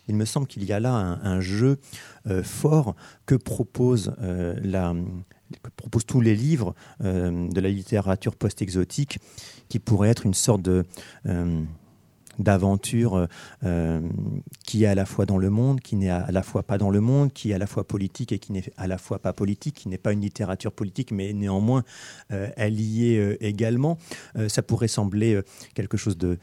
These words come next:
pas réaliste, mais en même temps, euh, elle l'est sacrément. Quand on pense à notre époque de catastrophe bioclimatique,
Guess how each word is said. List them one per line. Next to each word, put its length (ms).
pas 180
réaliste, 640
mais 200
en 100
même 280
temps, 340
euh, 320
elle 220
l'est 120
sacrément. 640
Quand 260
on 60
pense 300
à 40
notre 260
époque 260
de 80
catastrophe 640
bioclimatique, 800